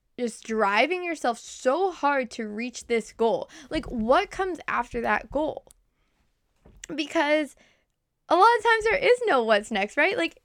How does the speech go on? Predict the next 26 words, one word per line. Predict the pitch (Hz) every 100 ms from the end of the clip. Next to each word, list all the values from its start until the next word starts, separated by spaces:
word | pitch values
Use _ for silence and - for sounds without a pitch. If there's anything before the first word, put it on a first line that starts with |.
| -
if | 320 320
you | 320 349
are | - 311
enjoying | 349 349 269 247 262 330 349 269
your | 240
workouts | 226 196 196 208 226 -
and | 247
you're | 269 285
enjoying | 269 240 233 247 285 269
what | 254
you're | 233 233
eating, | - 254 233 220 220 - - _ _ -
why | 220 233 240 294
is | 359 311
there | 294 285 247
a | 220
rush? | 202 214 - - - - - _ _
Because | - 302 359 302 - -
say | - 330
you | 320 339
were | 330 339
to |
hit | 320 320
that | 302 277
goal, | 339 359 214 208
what? | 302 233 -